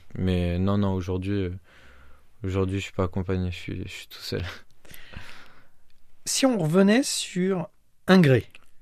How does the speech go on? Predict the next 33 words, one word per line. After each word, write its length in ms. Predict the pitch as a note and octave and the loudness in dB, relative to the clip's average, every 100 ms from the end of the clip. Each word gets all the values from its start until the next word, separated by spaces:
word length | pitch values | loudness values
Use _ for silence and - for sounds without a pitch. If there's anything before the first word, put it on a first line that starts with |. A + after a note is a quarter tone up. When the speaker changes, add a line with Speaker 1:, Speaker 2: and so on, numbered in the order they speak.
| - - | -12 -6
Speaker 1:
Oui. 140 | G2+ - - - - - - - - | -6 -6 -14 -16 -16 -16 -14 -12 2
Speaker 2:
Ingré, 400 | D#3+ F3 D#3 A3+ | 6 6 6 6
donc 180 | B3+ F3+ | 6 4
toi, 160 | - A#3 | 6 4
tu 180 | - D3+ | 8 8
as 80 | |
vingt-sept 520 | C3 G3 A3 - E3+ F3+ | 8 8 6 4 4 6
ans. 160 | G#3 | 6
Là, 560 | A3 F#3+ F3 F#3 E3+ G#3 - | 6 6 6 4 0 -4 -4
un, 80 | F#3 | -4
un, 40 | |
quelqu'un 380 | C3 A3+ A3 B3 | 2 2 2 0
qui 160 | A#3+ F3+ | 4 6
a 80 | E3+ | 6
un 200 | F3+ F#3 | 6 6
an 100 | F#3 | 4
de 80 | F3 | 4
plus 240 | F3 E3+ | 0 2
que 80 | E3 | 2
toi, 180 | E3+ D#3 | 4 4
c'est 140 | A#2+ | 2
Cédric 420 | - C3 C#3+ C3+ | 4 6 6 2
Outonji, 480 | B2+ B2+ A#2+ B2 B3+ - | 0 0 0 0 -4 -8
Speaker 1:
Ça. 280 | - - E2 - - | -12 -8 -8 -8 -12
Speaker 2:
qui 100 | E2 | -8
a 40 | |
vingt-huit, 440 | F2 G#2 - D#3+ - - - - | -6 -6 0 0 0 -8 -16 -10
qu'on 140 | G2 | -8
connaît, 640 | F2+ - F#2 G#2 G#2+ G2+ F2 - - - - | -8 -6 -4 -2 -2 -4 -8 -12 -14 -12 -4
euh, 60 | A2 | -2
aujourd'hui, 580 | G2 G#2 G#2 A2 B2+ A#2+ | 0 0 0 2 2 2
qui 140 | G2+ | -2
est 240 | F#2 F#2 | -2 -2